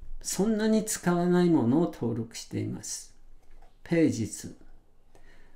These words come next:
私はこんなこと言うと大変失礼なんですけれども、ワードとかExcelとかPowerPointが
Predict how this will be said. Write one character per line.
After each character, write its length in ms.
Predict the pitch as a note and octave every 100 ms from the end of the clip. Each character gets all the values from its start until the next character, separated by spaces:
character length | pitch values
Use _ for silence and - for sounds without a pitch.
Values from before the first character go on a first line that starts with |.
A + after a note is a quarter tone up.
| -
私 460 | - - - - E3
は 340 | D#3 D3+ D3+ - - - - _ -
こ 140 | -
ん 40 | C3+
な 80 | C#3+
こ 120 | E3
と 120 | E3
言 200 | D3 A#2
う 20 |
と 140 | - A2+
大 260 | - B2
変 400 | A#2+ C3+ C3 C3 -
失 300 | - - C#3+
礼 140 | C3+
な 140 | A2
ん 100 | A2
で 80 | G2+
す 140 | G#2 -
け 100 | -
れ 80 |
ど 140 | A2 A2+
も、 420 | A#2+ B2+ B2 - - - - - - -
ワ 180 | B2 D3
ー 80 | F3
ド 160 | E3+
と 160 | - F#3
か 160 | E3+
Excel 640 | C3+ A#2 B2 - - C#3 C#3
と 140 | D#3
か 100 | D3+
PowerPoint 800 | A2 - C#3 C3+ C3+ - C3+ A#2+
が 400 | - - - G#2+